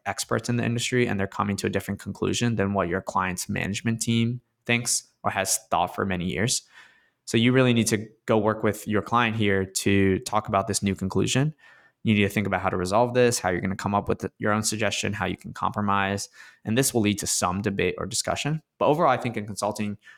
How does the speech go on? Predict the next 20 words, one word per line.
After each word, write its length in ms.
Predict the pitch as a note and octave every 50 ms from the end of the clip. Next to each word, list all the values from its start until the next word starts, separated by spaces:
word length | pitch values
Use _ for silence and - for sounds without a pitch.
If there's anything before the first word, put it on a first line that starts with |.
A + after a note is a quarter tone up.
| _ _ _ _ _ _ _
you're 120 | - A2+ A2
really 180 | B2+ D3+ D3+
hired 320 | A2+ - G#2+ G#2 G#2+ G#2+ G#2
by 140 | G#2 G#2
a 40 | -
client 480 | - - - F2 F2+ F#2 G2+ C3 - - _ _ _ _ _ _ _ _ _ _ B2
and 400 | A#2+ A2+ G#2+ A2 G#2+ G#2+ G#2+ G#2
you're 140 | G#2+ A2
driving 300 | G#2 A2 - G#2 G2+ G2+
towards 220 | G2 - G#2+ G2+ F#2
the 60 | G2
same 240 | - - F#2 F#2 F#2
goal. 380 | - D#2 E2 A2 A#2+ - - _ _ _ _ _
Whereas 440 | - G#2+ G#2 G#2 G#2+ G#2 G#2 G#2 G2+
in 140 | A2 G2+ G2
industry, 680 | A2+ D3 D#3+ D3+ - - A2+ G#2 G2+ G#2 G#2 - - _ _ _
a 60 | -
lot 140 | G#2+ G#2 G#2+ G#2+
of 60 | G#2+
times 460 | - G#2+ G#2 G2+ G2+ G2+ - -